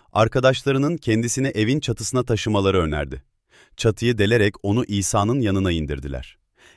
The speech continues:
İsa'nın konuşması yarım kaldı. Kurtarıcı, hasta adamın acı dolu ve yakaran gözlerle kendisine doğru baktığını gördü.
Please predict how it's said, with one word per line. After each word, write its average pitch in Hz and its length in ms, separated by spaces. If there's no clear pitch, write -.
İsa'nın 117 520
konuşması 87 580
yarım 87 280
kaldı. 65 380
Kurtarıcı, 92 640
hasta 113 380
adamın 98 400
acı 101 260
dolu 98 280
ve 87 120
yakaran 104 480
gözlerle 85 520
kendisine 101 580
doğru 104 280
baktığını 92 420
gördü. 71 400